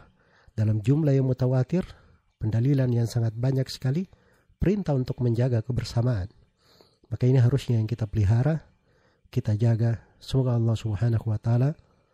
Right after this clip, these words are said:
melipat gandakan kebaikan untuk semuanya. Harusnya dia bergembira, dia di rumahnya duduk sesuai dengan konteks syariat,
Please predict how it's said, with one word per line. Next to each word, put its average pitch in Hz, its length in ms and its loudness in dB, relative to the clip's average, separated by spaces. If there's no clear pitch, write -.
melipat 120 320 -2
gandakan 117 640 -2
kebaikan 123 400 0
untuk 110 240 -4
semuanya. 101 480 -2
Harusnya 220 320 -2
dia 214 120 -2
bergembira, 139 640 0
dia 156 160 -2
di 131 80 2
rumahnya 127 600 2
duduk 120 440 0
sesuai 135 400 0
dengan 120 240 2
konteks 135 360 -2
syariat, 117 440 -2